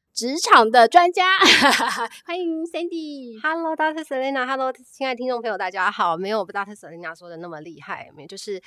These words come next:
Speaker 2: 一般的上班族，很努力的在工作存钱这样子。
Speaker 1: <laughs> 对，Sandy，我们今天要来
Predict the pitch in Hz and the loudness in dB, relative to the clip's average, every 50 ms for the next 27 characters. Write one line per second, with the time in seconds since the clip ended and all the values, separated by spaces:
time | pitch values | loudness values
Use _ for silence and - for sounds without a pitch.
0 | - _ _ 220 214 202 - 190 180 185 185 156 147 151 170 - - 208 170 160 | -20 _ _ -20 -16 -12 -10 -10 -8 -10 -10 -12 -12 -14 -10 -10 -8 -8 -8 -8
1 | - 170 165 170 190 - - 147 - 160 170 - - 240 226 202 190 208 226 233 | -8 -8 -8 -8 -10 -14 -16 -16 -14 -12 -8 -4 -2 0 0 0 0 -2 -4 -4
2 | 208 - 196 190 185 - 233 220 214 214 208 196 208 220 226 - 233 214 - - | -4 -6 -8 -10 -6 -4 -4 -4 -4 -6 -10 -14 -14 -12 -12 -12 -12 -12 -12 -16
3 | 196 165 185 214 - - 165 175 370 214 196 165 160 170 - - 160 127 156 - | -14 -14 -14 -14 -12 -12 -14 -12 -12 -14 -14 -14 -16 -18 -20 -20 -18 -16 -16 -16
4 | - _ _ _ - - _ _ _ - 220 190 - _ _ _ _ - - 339 | -18 _ _ _ -20 -20 _ _ _ -8 -8 -8 -10 _ _ _ _ -12 -6 -4
5 | 339 440 466 427 320 208 180 180 196 262 285 294 311 302 302 277 240 196 190 202 | -2 0 0 0 0 0 -2 -4 -6 -6 -6 -4 -4 -4 -4 -4 -4 -4 -6 -6